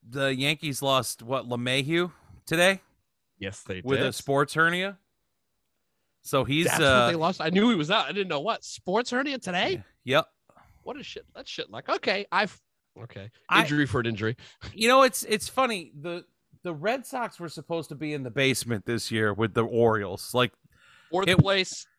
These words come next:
Speaker 1: it was
Speaker 2: way
Speaker 1: suppo-
Speaker 2: out. Yep.
Speaker 1: it was supposed to be all Blue Jays this year. Blue Jays and Yankees.
Speaker 2: Blue Jays, yeah.
Speaker 1: And,
Speaker 2: Thumb fighting.
Speaker 1: and it
Speaker 2: Tampa
Speaker 1: came down to the end of the
Speaker 2: in
Speaker 1: season.
Speaker 2: third.
Speaker 1: It came down to the end of the season, and the Red Sox made it. So good on them, man.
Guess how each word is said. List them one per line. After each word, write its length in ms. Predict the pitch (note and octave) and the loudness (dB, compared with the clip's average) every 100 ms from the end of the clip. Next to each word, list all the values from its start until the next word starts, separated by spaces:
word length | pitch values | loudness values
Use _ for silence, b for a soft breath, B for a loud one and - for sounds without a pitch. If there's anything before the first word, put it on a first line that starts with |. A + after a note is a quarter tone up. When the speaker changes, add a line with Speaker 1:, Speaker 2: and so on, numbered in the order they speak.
| _ | _
Speaker 1:
it 140 | F#3+ F#3 | 4 8
was 160 | G3 | 8
Speaker 2:
way 100 | E3+ | 10
Speaker 1:
suppo- 80 | E3+ | 8
Speaker 2:
out. 220 | C3 A#2+ - | 6 0 0
Yep. 160 | D#3+ | 0
Speaker 1:
it 120 | E3+ F3 | 0 2
was 180 | G3 | 2
supposed 420 | - G3+ G#3+ A3+ - | 2 2 4 4 2
to 60 | |
be 160 | F#3 E3 | -2 -2
all 320 | D#3 F3+ A3+ | 2 4 4
Blue 260 | G#3 G#3 F#3+ | 2 0 0
Jays 300 | D3+ C#3+ B2 | 0 0 -2
this 220 | C3 - | -8 -6
year. 140 | B2+ | -8
Blue 260 | G#2+ C3+ E3 | -4 0 2
Jays 300 | D#3 F#3 D#3 | 2 2 0
and 120 | D#3+ | -4
Yankees. 600 | D3 C3+ - A#2 - - - _ _ _ - | -4 -4 -6 -12 -12 -16 -20 _ _ _ -6
Speaker 2:
Blue 120 | D3+ | -2
Jays, 240 | D#3+ D3+ - | -2 -2 0
yeah. 220 | D3 G2+ - _ - - | 0 0 -6 _ -14 2
Speaker 1:
And, 280 | D#3+ D#3+ D#3 | 4 6 4
Speaker 2:
Thumb 80 | G3 | 2
fighting. 300 | G3 F3 F3+ _ _ _ _ _ - | 2 -4 -6 _ _ _ _ _ -2
Speaker 1:
and 120 | E3+ | 0
it 40 | D#3+ | 2
Speaker 2:
Tampa 140 | - | 4
Speaker 1:
came 260 | F3+ F3+ G3 | 6 6 6
down 300 | F#3 F#3 F#3 | 4 4 4
to 60 | F3+ | 0
the 200 | D#3+ D#3+ | -2 -2
end 140 | F#3+ | -2
of 80 | F#3 | 0
the 60 | |
Speaker 2:
in 40 | F#3 | 0
Speaker 1:
season. 560 | - D#3+ G#3+ C#3+ A#2 B3 | 0 0 2 2 2 -2
Speaker 2:
third. 120 | B3+ _ _ _ - | -12 _ _ _ -12
Speaker 1:
It 140 | C3+ | -6
came 200 | E3+ E3+ | -4 0
down 160 | F3 F3 | 2 2
to 60 | |
the 100 | E3+ | 4
end 100 | F3 | 2
of 60 | F3 | 2
the 60 | E3+ | -2
season, 400 | F#3+ G3+ G#3 A3+ | -2 -2 -2 -2
and 120 | A3 | 2
the 80 | G#3+ | 2
Red 200 | A#3 - | 2 0
Sox 300 | C4 C4+ - | -2 -4 -6
made 180 | F#4 A#3+ | -4 -4
it. 140 | - | -4
So 240 | - D#3+ D#3+ | 2 4 4
good 280 | B2 G3+ G#4 | 4 2 2
on 200 | G#4 F#4+ | 0 0
them, 260 | E4 D#3+ A#2+ | 0 0 -2
man. 300 | C3+ B3+ | -2 -4